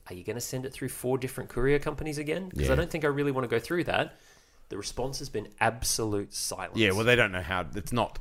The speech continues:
Speaker 2: one of their default categories of <laughs>
Speaker 1: Exactly. So let me take you through the good. The Power Sword is damn good. The Power Sword is beautiful.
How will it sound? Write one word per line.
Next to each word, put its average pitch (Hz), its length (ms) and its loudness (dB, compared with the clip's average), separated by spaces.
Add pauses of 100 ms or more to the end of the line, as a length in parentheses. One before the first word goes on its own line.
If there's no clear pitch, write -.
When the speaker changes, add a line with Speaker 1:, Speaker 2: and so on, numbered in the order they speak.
Speaker 2:
one 110 200 4
of 92 140 2
their 95 420 6 (100)
default 101 540 2 (400)
categories 98 640 4
of 123 380 6
<laughs> - 0 -
Speaker 1:
Exactly. 113 600 2 (360)
So 160 160 2
let 214 100 4
me 226 80 0
take 214 200 2
you 175 60 -6
through 151 180 0
the 117 60 -2
good. 95 280 -6 (1600)
The - 60 -14
Power 156 280 6
Sword 127 280 0
is 101 100 -4
damn 98 360 2
good. 87 180 -8 (500)
The 120 80 -10
Power 139 260 4
Sword 120 300 0
is 101 100 -4
beautiful. 95 1000 -6